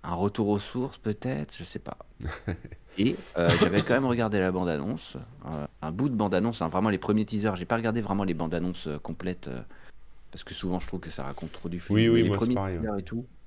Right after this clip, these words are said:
Speaker 1: j'étais super, euh, intrigué, quoi. Et je me disais : « Ah, ça peut être bien. Ça peut vraiment être bien. » Donc, euh, bah, quand, quand j'ai eu l'occasion, là, euh, je suis allé le voir au ciné avec des copains. Puis voilà, je l'ai vu.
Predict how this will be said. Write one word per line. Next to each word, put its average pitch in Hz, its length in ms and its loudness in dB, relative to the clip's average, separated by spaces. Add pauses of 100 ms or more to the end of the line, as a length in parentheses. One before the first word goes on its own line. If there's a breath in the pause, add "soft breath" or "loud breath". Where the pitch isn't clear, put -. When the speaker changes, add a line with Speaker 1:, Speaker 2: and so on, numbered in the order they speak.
(260)
Speaker 1:
j'étais 85 240 -6
super, 131 600 0
euh, 85 280 0 (200)
intrigué, 92 380 -6
quoi. - 220 -10 (760 soft breath)
Et 80 40 -8
je 80 40 -4
me 78 80 -4
disais : « 87 220 0
Ah, 165 180 4
ça - 260 -2 (180)
peut 165 180 4
être 160 220 2
bien. 120 260 2 (880)
Ça - 100 -14
peut 87 140 -10
vraiment 107 240 -2
être 80 160 -6
bien. » 73 180 -12 (180)
Donc, 90 300 -6
euh, 73 300 -2
bah, 71 120 -8
quand, 101 360 -2
quand 107 260 -4
j'ai 101 140 -2
eu 98 80 0
l'occasion, 92 520 -2
là, 113 200 -2
euh, 78 120 -2
je 78 60 -8
suis - 120 -10
allé 80 120 -6
le 98 80 -6
voir 104 160 -4
au 90 60 -4
ciné 87 260 -6
avec 98 140 -4
des 80 100 -4
copains. - 320 -6 (680 soft breath)
Puis 101 100 -8
voilà, 85 180 0
je 98 80 -4
l'ai 78 100 -2
vu. - 140 -10